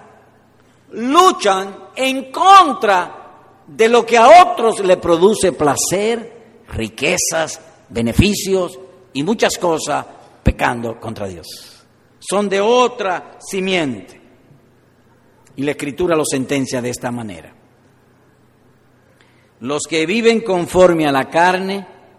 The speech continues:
piensan en las cosas de la carne, pero los que viven conforme al Espíritu, en las cosas del Espíritu. Romanos capítulo ocho, versículo número cinco.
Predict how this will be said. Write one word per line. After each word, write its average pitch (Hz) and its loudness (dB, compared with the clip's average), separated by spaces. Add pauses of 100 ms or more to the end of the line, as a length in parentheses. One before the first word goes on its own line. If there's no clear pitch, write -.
(720)
piensan 180 2 (760)
en 117 -4
las 117 -4
cosas 127 -2 (600)
de 123 -8
la 147 -4
carne, 123 -4 (920)
pero 170 -2
los 190 0
que 196 0
viven 247 0
conforme 208 0
al 180 -2
Espíritu, 214 -6 (680)
en 127 -2
las 127 -2
cosas 156 0 (500)
del 127 -4
Espíritu. 131 -2
Romanos 131 -4
capítulo 139 -4
ocho, 143 -2 (320)
versículo 139 -8
número 151 -6
cinco. 110 -12